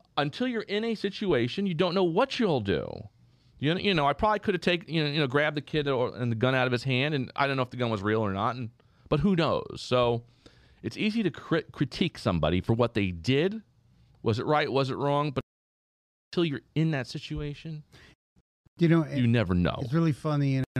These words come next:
Speaker 2: in our society. I mean, <laughs> what's really funny is you have to be careful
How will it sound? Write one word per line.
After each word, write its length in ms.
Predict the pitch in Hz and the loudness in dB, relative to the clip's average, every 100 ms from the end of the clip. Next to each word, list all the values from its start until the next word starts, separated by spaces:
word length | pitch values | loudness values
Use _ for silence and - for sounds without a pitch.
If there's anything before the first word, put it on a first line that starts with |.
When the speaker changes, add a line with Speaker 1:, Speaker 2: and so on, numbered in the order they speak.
| - - | -6 -4
Speaker 2:
in 60 | |
our 180 | 127 123 | -2 -2
society. 720 | 117 107 - 131 131 120 113 110 | -4 -8 -6 -2 0 0 0 0
I 80 | 110 | 0
mean, 340 | 113 110 107 - - - - _ _ _ - - - - _ - - - _ _ - | 0 0 -2 -6 -20 -20 -20 _ _ _ -20 -20 -20 -20 _ -20 -20 -20 _ _ 0
<laughs> 80 | - - - 123 - | 4 4 4 2 2
what's 400 | 156 120 - - | 2 0 -4 -2
really 240 | 135 139 | 0 0
funny 320 | 117 123 120 110 | 0 0 0 0
is 380 | 113 110 101 - - - _ | 0 -2 -2 -8 -20 -20 _
you 100 | 120 | 0
have 340 | - 139 147 - | 0 0 -4 -4
to 80 | 131 | -2
be 120 | 123 | -2
careful 720 | - 135 147 - 110 107 | -2 -2 -2 -4 -4 -2